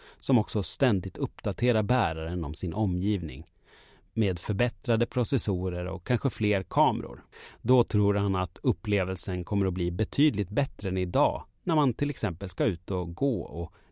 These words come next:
glasögonen blir en kompetent digital ledsagare som kan berätta om övergångsställen, varna för trafik och så vidare.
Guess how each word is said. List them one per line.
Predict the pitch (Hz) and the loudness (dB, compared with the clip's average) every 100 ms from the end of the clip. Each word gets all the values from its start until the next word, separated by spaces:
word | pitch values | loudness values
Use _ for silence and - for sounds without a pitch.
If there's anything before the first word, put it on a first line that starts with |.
| - | -2
glasögonen | 156 113 - 104 117 160 110 | 2 2 2 -2 0 0 -2
blir | 92 | -2
en | 90 87 | -2 -4
kompetent | - 110 101 - 127 113 92 - | -2 -2 -2 0 2 2 0 -2
digital | 101 - 95 90 | -4 -2 -2 0
ledsagare | 107 101 87 - 107 90 82 - | 0 -2 -2 -2 0 -2 -10 -10
som | - 123 | -4 -2
kan | - 151 | 0 0
berätta | 107 87 95 | 0 0 -2
om | 95 | 0
övergångsställen, | 127 104 87 80 76 - 95 85 82 80 87 | 2 2 2 -4 -6 -6 -6 -4 -6 -6 -2
varna | 92 80 78 | -2 -2 -6
för | 90 | -8
trafik | - 90 82 73 _ - | -8 -6 -8 -10 _ -10
och | 92 | -4
så | 104 | -2
vidare. | 92 78 76 | -2 -4 -12